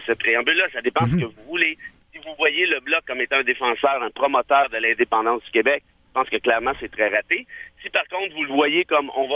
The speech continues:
Speaker 1: on va aller stationner notre vote parce qu'il défend notre identité sur la laïcité, même si ça n'a pas rapport à Ottawa,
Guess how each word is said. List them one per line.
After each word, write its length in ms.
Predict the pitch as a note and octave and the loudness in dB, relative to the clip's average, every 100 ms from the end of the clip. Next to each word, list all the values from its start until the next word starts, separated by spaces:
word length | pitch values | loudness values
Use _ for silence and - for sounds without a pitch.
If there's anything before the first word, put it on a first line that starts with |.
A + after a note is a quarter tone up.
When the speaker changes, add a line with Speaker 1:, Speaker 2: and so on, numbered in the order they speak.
| C3 | 4
Speaker 1:
on 80 | |
va 80 | C3+ | 4
aller 140 | C3+ D3 | 2 -2
stationner 540 | - E3 D#3 D#3 D3 F3 | 0 0 2 0 2 0
notre 280 | D#3+ C#3 B2 | 2 -2 0
vote 200 | C#3 D3 - | 2 2 0
parce 160 | B2+ | -8
qu'il 140 | - A#2+ | -10 -4
défend 280 | C#3 D#3 D#3 | -2 0 -2
notre 180 | C#3 - | -4 -6
identité 440 | - C3 - D3+ | -4 -4 -2 -2
sur 140 | D#3 B2 | 0 2
la 100 | B2 | 2
laïcité, 300 | A#2+ B2+ - | 2 -2 -4
même 160 | C3 B2+ | -4 -2
si 80 | |
ça 60 | - | -2
n'a 40 | |
pas 120 | B2 A#2 | 0 0
rapport 300 | A#2 C3 A#2+ | 0 0 0
à 60 | |
Ottawa, 400 | A#2+ A2+ A2 D3 | -2 0 2 0